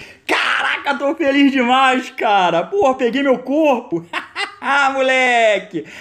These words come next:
Aí sim, o jogo é maravilhoso demais, cara. O jogo é maravilhoso demais. Que isso, top! Pô, que felicidade, cara! Você não faz ideia a minha felicidade aqui. <laughs> Vamos pegar aqui nossa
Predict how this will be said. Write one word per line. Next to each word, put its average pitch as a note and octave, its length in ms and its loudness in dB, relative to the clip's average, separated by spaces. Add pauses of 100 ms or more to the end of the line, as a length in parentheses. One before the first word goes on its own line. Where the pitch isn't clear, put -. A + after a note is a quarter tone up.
Aí A#3 380 2
sim, B3 240 -2
o A3+ 40 0
jogo C4 180 4
é B3+ 40 2
maravilhoso G#3+ 560 2
demais, E3+ 540 0
cara. C#3+ 180 -4
O D3 40 -10
jogo A3+ 160 0
é - 20 0
maravilhoso A3 500 2
demais. F#3 480 0 (580)
Que A3+ 180 4
isso, G3 400 0 (120)
top! G#3 360 2
Pô, - 200 -6
que A3 140 -10
felicidade, F#3 840 -2
cara! D3+ 460 -2 (280)
Você G#3 220 0
não G#3+ 100 -2
faz G#3+ 240 2
ideia G3+ 320 -2
a G#3+ 40 -2
minha A3 140 -6
felicidade G#3+ 600 -2
aqui. E3+ 420 -6 (280)
<laughs> G3+ 420 -6 (340)
Vamos E3+ 220 -2
pegar F3+ 260 2
aqui D#3+ 800 2 (460)
nossa C#3 840 0